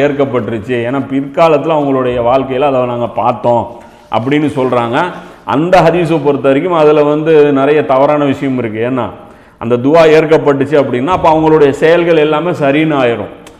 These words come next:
அந்த நேர்வழி காட்டப்பெற்றவராகவும் நேர்வழி காட்டக்கூடியவராகவும் முஆவியா ரலியல்லாஹு அன்ஹு இருந்தாருங்கிற அந்த செய்தி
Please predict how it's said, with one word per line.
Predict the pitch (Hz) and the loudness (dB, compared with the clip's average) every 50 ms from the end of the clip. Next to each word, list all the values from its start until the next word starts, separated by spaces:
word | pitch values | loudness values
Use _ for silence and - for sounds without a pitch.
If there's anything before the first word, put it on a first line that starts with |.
| - - - _ - | -20 -20 -20 _ -12
அந்த | - 120 135 131 | -4 -2 -2 0
நேர்வழி | 127 139 147 156 156 160 156 151 151 | 2 2 2 4 4 4 4 4 2
காட்டப்பெற்றவராகவும் | 143 147 147 143 143 139 135 151 147 135 127 143 135 127 - 135 135 131 131 131 123 123 123 123 120 123 120 120 135 160 185 | 2 0 0 0 0 0 0 -2 -2 0 -2 -2 -4 -2 -2 -2 0 0 2 2 2 2 2 2 2 2 0 0 0 -2 -4
நேர்வழி | 185 170 143 139 139 151 156 156 156 151 147 139 | -2 -2 -2 0 0 2 2 2 4 4 2 2
காட்டக்கூடியவராகவும் | - - 139 135 151 156 151 165 156 143 139 147 143 143 139 131 131 127 127 120 123 120 127 147 175 170 156 | 0 0 2 2 2 2 2 0 -2 0 -2 -2 0 2 2 2 2 2 0 0 0 0 -2 -2 -4 -4 -2
முஆவியா | 147 147 147 143 147 147 143 | 0 0 2 2 4 4 4
ரலியல்லாஹு | 139 135 135 135 131 | 2 2 0 0 0
அன்ஹு | 127 135 139 131 127 | 0 0 0 0 0
இருந்தாருங்கிற | 123 131 127 127 131 131 131 139 139 139 | 0 0 0 0 0 0 0 0 -2 -2
அந்த | 135 127 123 120 113 | -2 -2 -2 -2 -4
செய்தி | - - 117 113 120 131 131 117 120 110 | -4 -6 -8 -4 -4 -4 -4 -4 -4 -6